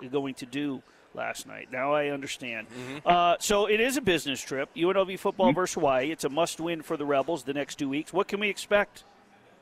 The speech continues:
Speaker 3: Uh, yeah, I think I would agree with you, by the way. Like, I, I don't think there's really, it's not even just, like, a must-win. I don't know if there's really any excuse for, you know, dropping, uh, these next two games, given the status of these opponents. But look,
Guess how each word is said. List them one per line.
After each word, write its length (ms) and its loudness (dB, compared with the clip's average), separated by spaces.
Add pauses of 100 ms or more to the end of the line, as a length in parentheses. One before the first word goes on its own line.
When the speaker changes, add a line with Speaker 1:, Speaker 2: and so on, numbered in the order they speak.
(540)
Speaker 3:
Uh, 180 10
yeah, 280 6
I 140 8
think 200 6
I 120 6
would 80 6
agree 160 8
with 120 6
you, 60 8
by 140 10
the 60 6
way. 120 10
Like, 260 6
I, 180 6
I 20 -
don't 180 4
think 140 0
there's 180 2
really, 320 6
it's 240 2
not 180 4
even 160 0
just, 160 0
like, 140 -2
a 40 0
must-win. 340 2
I 60 6
don't 100 4
know 60 6
if 100 2
there's 200 4
really 300 6
any 140 -6
excuse 440 2 (140)
for, 320 8
you 100 0
know, 120 4
dropping, 420 4 (120)
uh, 160 4
these 200 -6
next 180 -2
two 80 -12
games, 240 2
given 200 6
the 80 -2
status 340 2
of 60 -6
these 120 -8 (120)
opponents. 280 4
But 80 8
look, 140 8